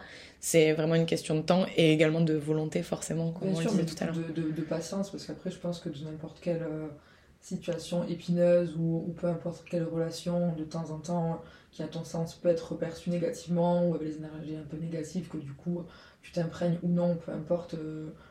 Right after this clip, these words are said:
Speaker 2: le genre de personne que tu es, euh, ça reste des relations humaines enrichissantes, que ce soit la relation en elle-même ou ce qu'elle en dégage, qui du coup va, va s'imprégner de toi.
Speaker 1: Ok, donc pour résumer, pour essayer d'avoir une relation la plus saine possible, tu dirais mettre l'ego de côté,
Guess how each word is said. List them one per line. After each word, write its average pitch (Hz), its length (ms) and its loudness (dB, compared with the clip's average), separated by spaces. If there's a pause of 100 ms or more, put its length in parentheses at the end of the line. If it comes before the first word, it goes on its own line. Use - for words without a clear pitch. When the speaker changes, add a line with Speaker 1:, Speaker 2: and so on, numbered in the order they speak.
(140)
Speaker 2:
le 160 60 -4
genre 156 180 -6
de 165 60 -4
personne 156 480 -8
que - 80 -14
tu - 320 -6
es, 185 140 0 (420)
euh, 156 220 -4
ça 165 160 -6
reste 165 360 -4
des 156 100 -6
relations 156 380 -6
humaines 165 300 -4 (160)
enrichissantes, 165 680 -6
que 160 60 -8
ce 143 120 -10
soit 160 320 -10 (520)
la 165 120 0
relation 156 340 -4
en 156 80 -6
elle-même 160 400 0
ou 151 40 -8
ce - 80 -12
qu'elle 147 160 -6
en 147 80 -12
dégage, 160 500 -2 (240)
qui 165 80 -6
du 143 100 -10
coup 170 200 -10
va, 156 160 -6 (540)
va 156 120 -8
s'imprégner 156 400 -6
de 156 80 -2
toi. 165 300 -4 (680)
Speaker 1:
Ok, 175 260 4
donc 175 200 6
pour 202 140 4
résumer, 208 800 8
pour 175 200 2
essayer 180 240 4
d'avoir 170 240 8
une 175 100 4
relation 175 320 6
la 165 100 4
plus 165 100 -4
saine 175 180 2
possible, 180 460 4
tu - 160 -4
dirais 175 560 4 (260)
mettre 175 280 4
l'ego 175 220 6
de 165 120 4
côté, 170 460 4